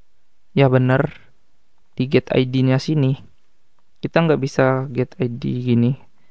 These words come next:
Berarti salah di sininya. Berarti salah di sininya.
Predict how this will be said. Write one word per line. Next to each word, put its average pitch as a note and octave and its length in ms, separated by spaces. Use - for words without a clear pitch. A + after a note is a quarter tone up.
Berarti C#3 320
salah B2+ 240
di C3 160
sininya. A#2+ 480
Berarti - 160
salah B2+ 320
di C3 80
sininya. B2 400